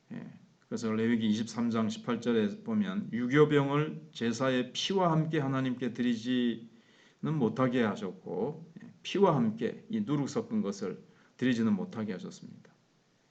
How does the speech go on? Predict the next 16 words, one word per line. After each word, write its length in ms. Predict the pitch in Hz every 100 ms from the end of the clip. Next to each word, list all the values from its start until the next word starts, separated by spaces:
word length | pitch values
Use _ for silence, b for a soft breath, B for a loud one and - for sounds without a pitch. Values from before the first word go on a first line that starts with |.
| b _ _ _ _ _ _
이게 180 | - 117
뭐 160 | 113 107
복잡하지만 720 | 127 - 135 127 131 117 107
그래도 200 | 120 117
한번 280 | 131 135
그냥 360 | 127 120 110 104
이렇게 240 | 113 110 95 -
들어두면 800 | 143 113 143 143 117 98 156 - b b b b
나중에 480 | - 95 113 117 110
또 260 | 107 107 107
다른 240 | 104 120
거하고 300 | 120 117 107
연결돼서 760 | 110 120 110 104 98 123 107 - - -
아마 220 | 73 73 71 - _
또 160 | - - -
이것이 480 | 104 104 - 90